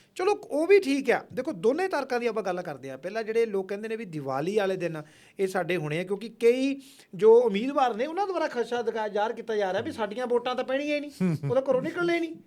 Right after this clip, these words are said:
Speaker 2: ਹੂੰ।
Speaker 1: ਤੇ ਉਹਨਾਂ ਨੇ ਇਹ ਵੀ ਕਿਹਾ ਵੀ ਅਗਰ ਜੇ ਕ੍ਰਿਸਮਸ ਵਾਲੇ ਦਿਨ ਵੋਟਾਂ ਰੱਖ ਲਈਆਂ ਜਾਣ, ਕਿੱਦਾਂ
Speaker 2: ਹੂੰ।
Speaker 1: ਲੱਗੂਗਾ?
Speaker 2: ਹੂੰ।
Speaker 1: ਪਰ ਇਹਦਾ ਇੱਕ ਜਵਾਬ
Speaker 2: ਨਹੀਂ, ਫਿਰ
Speaker 1: ਹੋਰ
Speaker 2: ਇਹ
Speaker 1: ਵੀ
Speaker 2: ਪਹਿਲਾਂ ਦੱਸਣਾ ਚਾਹੀਦਾ ਸੀ ਜਾਂ ਤਾਂ।
Speaker 1: ਪਰ ਨਹੀਂ,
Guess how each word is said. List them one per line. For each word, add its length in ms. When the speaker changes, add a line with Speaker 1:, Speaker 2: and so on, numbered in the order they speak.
Speaker 2:
ਹੂੰ। 100
Speaker 1:
ਤੇ 480
ਉਹਨਾਂ 280
ਨੇ 100
ਇਹ 40
ਵੀ 120
ਕਿਹਾ 180
ਵੀ 160
ਅਗਰ 140
ਜੇ 100
ਕ੍ਰਿਸਮਸ 420
ਵਾਲੇ 160
ਦਿਨ 140
ਵੋਟਾਂ 260
ਰੱਖ 140
ਲਈਆਂ 200
ਜਾਣ, 180
ਕਿੱਦਾਂ 180
Speaker 2:
ਹੂੰ। 40
Speaker 1:
ਲੱਗੂਗਾ? 340
Speaker 2:
ਹੂੰ। 240
Speaker 1:
ਪਰ 140
ਇਹਦਾ 160
ਇੱਕ 120
ਜਵਾਬ 260
Speaker 2:
ਨਹੀਂ, 100
ਫਿਰ 80
Speaker 1:
ਹੋਰ 80
Speaker 2:
ਇਹ 60
Speaker 1:
ਵੀ 60
Speaker 2:
ਪਹਿਲਾਂ 160
ਦੱਸਣਾ 280
ਚਾਹੀਦਾ 280
ਸੀ 100
ਜਾਂ 140
ਤਾਂ। 140
Speaker 1:
ਪਰ 100
ਨਹੀਂ, 240